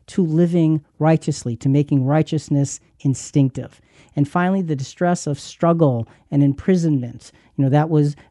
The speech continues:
being sick and in prison. And this has to do with our strength.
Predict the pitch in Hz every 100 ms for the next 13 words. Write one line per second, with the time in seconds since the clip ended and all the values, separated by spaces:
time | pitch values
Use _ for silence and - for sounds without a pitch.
0 | - 156 143 - 185 175 147 135 - 185
1 | 160 139 117 - - - 147 - 180 -
2 | 151 156 147 143 - _ 147 - 139 135
3 | 139 127 - - - 123 110 - -